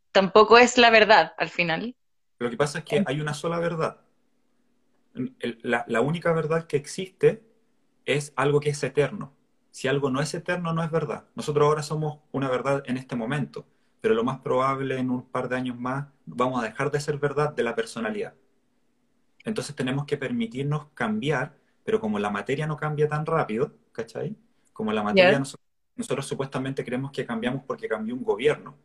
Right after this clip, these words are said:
Speaker 2: porque pensamos que como cambió ese gobierno nosotros cambiamos, y no tiene que ver con eso. Es como el ejemplo de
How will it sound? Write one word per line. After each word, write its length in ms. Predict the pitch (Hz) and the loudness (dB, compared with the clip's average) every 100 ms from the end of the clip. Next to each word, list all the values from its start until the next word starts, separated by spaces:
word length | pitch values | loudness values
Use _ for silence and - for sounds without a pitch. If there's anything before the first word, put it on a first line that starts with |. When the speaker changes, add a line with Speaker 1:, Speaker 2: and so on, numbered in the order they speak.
| _ _ _ _ _ | _ _ _ _ _
Speaker 2:
porque 200 | 110 - | -6 -4
pensamos 340 | 107 - 123 | -6 -4 -6
que 120 | - 113 | -4 -4
como 260 | 113 107 | -2 -2
cambió 260 | - 104 117 | -4 -6 -6
ese 120 | 117 | -6
gobierno 400 | 127 127 143 143 | -6 -4 -4 -2
nosotros 380 | 139 123 135 139 | -4 -6 -6 -6
cambiamos, 540 | - 131 131 127 104 - _ _ _ - | -6 -6 -4 -4 -6 -18 _ _ _ -10
y 60 | |
no 100 | 107 | -6
tiene 180 | 110 123 | -4 -4
que 100 | 127 | -4
ver 160 | 135 131 | -6 -4
con 160 | 147 | -4
eso. 280 | 143 - - _ _ - | -4 -6 -14 _ _ -14
Es 140 | - | -12
como 360 | - 131 127 123 | -6 -4 -2 0
el 100 | 117 | -2
ejemplo 460 | 113 127 131 123 123 | -4 -6 -6 -4 -2
de 340 | 131 143 143 | -2 -4 -8